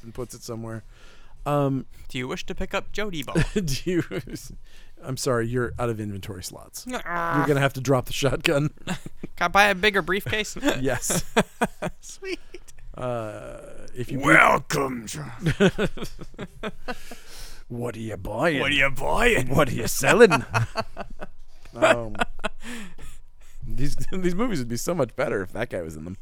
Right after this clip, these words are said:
Speaker 2: <laughs> Yes.
Speaker 1: Uh, that infinite rocket launcher. Go
Speaker 2: Mm.
Speaker 1: right through. Shoot those fucking guys with the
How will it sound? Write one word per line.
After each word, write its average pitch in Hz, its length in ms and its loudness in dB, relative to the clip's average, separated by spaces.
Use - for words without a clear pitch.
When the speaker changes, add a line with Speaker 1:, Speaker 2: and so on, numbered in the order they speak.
Speaker 2:
<laughs> - 160 -14
Yes. - 580 -12
Speaker 1:
Uh, 123 640 -4
that 110 240 -6
infinite 123 400 -4
rocket 107 400 -6
launcher. 90 460 -10
Go 113 100 -4
Speaker 2:
Mm. 113 100 -2
Speaker 1:
right 113 220 -2
through. 113 380 4
Shoot - 240 -6
those 120 180 -4
fucking 131 300 -6
guys 113 320 -4
with 104 80 -10
the 98 140 -8